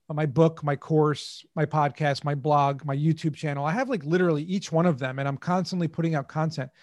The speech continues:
But I feel like I'm at the point now where I've succeeded enough, where I've helped enough people, or I've proven my value enough that now I can just be a content provider. And so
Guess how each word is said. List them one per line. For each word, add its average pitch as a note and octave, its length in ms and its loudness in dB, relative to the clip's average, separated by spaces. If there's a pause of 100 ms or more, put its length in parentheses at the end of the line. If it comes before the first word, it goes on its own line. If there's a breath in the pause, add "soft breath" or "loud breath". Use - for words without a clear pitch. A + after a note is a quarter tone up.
(300 soft breath)
But F3+ 120 6
I E3 60 6
feel C#4+ 280 0
like F3+ 380 4 (680)
I'm E3+ 100 4
at A#3+ 140 4
the G#3+ 80 0
point E3+ 320 0
now D3+ 460 0
where D#3+ 260 0
I've D3+ 360 -2 (100)
succeeded F#3 580 -2
enough, D#3+ 560 -2
where D3+ 100 0
I've C#3+ 120 -2
helped G3 220 0
enough F3 260 0
people, D#3 520 0
or D3 100 2
I've C#3 180 -2
proven G3 520 2
my D#3+ 140 0
value D3 500 0
enough C#3 380 -6 (540)
that D#3+ 100 -6
now F3+ 320 -2
I E3 100 0
can D3+ 380 -2 (360)
just D#3+ 300 0
be D#3+ 140 0
a C#3 40 -2
content D#3 520 -2
provider. C3+ 560 -6 (840)
And C#3+ 460 -6 (760)
so F3+ 400 2